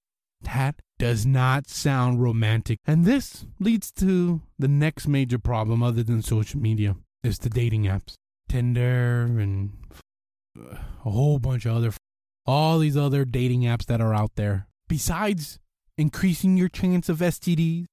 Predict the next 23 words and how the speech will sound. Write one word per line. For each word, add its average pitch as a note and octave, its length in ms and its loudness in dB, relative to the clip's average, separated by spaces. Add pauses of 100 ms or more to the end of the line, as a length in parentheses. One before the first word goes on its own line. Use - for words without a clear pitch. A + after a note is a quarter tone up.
(160)
hackers F3+ 520 0
controlling F#3 580 2
your F3 120 2
profile, E3+ 960 0
people G3+ 320 2
not F#3 260 -2
always E3 400 0
looking F3+ 460 2
like F3 180 -2
their E3+ 120 2
pictures, E3+ 840 -6 (220)
you D#3+ 100 2
know, D#3+ 120 4
getting D#3+ 300 2
catfished, - 680 -4 (100)
destroying F#3+ 720 2 (240)
monogamy, F3 720 2
embracing G3+ 800 0
cheating, A3 560 4
and E3+ 100 4
having A3+ 340 0
a G3+ 60 2
huge A3 500 4